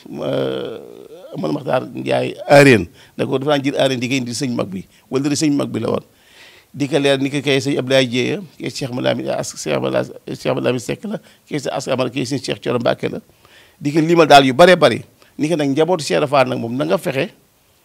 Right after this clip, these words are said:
ñoom nga gën leen ràññee ñoom bu baax pour ñu xam nga. Bi ñu ñëwee, sama borom def ma jilli ak sëñ Cheikh Bintou ak Makhtar, Makhtar jiitu, sëñ bi topp ci, ma topp ci.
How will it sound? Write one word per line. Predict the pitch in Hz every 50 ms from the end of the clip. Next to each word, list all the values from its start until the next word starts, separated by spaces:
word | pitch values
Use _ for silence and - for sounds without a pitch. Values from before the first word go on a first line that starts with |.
| _ _ _ _ _ -
ñoom | 127 135 143 151 151 147 147
nga | 143 135
gën | 110 127 156 170
leen | 175 170 160 160
ràññee | 165 143 143 143 143 139
ñoom | 135 135 123 113
bu | 110
baax | 107 - 135 143 - - - - - - - _ _ _ _ _ _ _
pour | - 165 131
ñu | 131 135 -
xam | - - 170 156 -
nga. | - - - _ _ _ _ - - - _ _ -
Bi | - 113 120
ñu | 127 139 143 147
ñëwee, | 147 156 151 147 - 196 - - _ _ _ _ _ _ _
sama | - - 127 127 131 131
borom | 123 139 139 139 135
def | 127 135 139 135 - - - - _ _ _ _ _ _ _ _ _ _ _ _ _ _ _ _ - - -
ma | - 123 120
jilli | 110 117 147 143 135 135
ak | - 120
sëñ | - - 123
Cheikh | 104 120 139 113
Bintou | 117 110 117 107 101 - 120 113 101 _ _ _ _ _ -
ak | - 117
Makhtar, | 117 117 - - - - - -
Makhtar | 117 - - - 127 120 113
jiitu, | 107 110 117 110 185 269 - _ _ _ - _ _ -
sëñ | - 127 120
bi | 110 113
topp | - - 117 - - 110
ci, | -
ma | - 117
topp | - - 135 104 107 107
ci. | - -